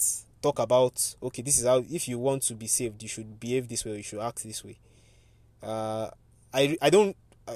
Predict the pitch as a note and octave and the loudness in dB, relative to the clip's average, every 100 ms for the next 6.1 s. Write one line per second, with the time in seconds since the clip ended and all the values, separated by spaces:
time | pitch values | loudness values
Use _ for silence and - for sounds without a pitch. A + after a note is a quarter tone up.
0 | - D#3+ F3 D#3 D3+ C#3 C3 - A#2 G#2 | 0 4 6 4 2 0 0 -2 -2 -8
1 | _ - - - _ _ _ _ _ - | _ -20 -20 -20 _ _ _ _ _ -20
2 | _ - C3+ - C#3 F3 F#3 C3 A#2+ A2+ | _ 0 0 2 4 4 4 2 2 -2
3 | G#2+ G#2 A#2 D#3 C3+ B2+ B2+ A#2+ A2+ A2+ | -8 -8 0 0 0 -2 -2 -4 -6 -4
4 | A2+ A2+ B2+ B2+ B2 - A#2+ A2+ G2+ A2 | -2 0 2 2 0 -4 -4 -4 -4 -4
5 | G#2+ - A#2+ E3 - - C#3 C3+ C3+ C3+ | -4 -4 0 0 0 -2 2 4 6 4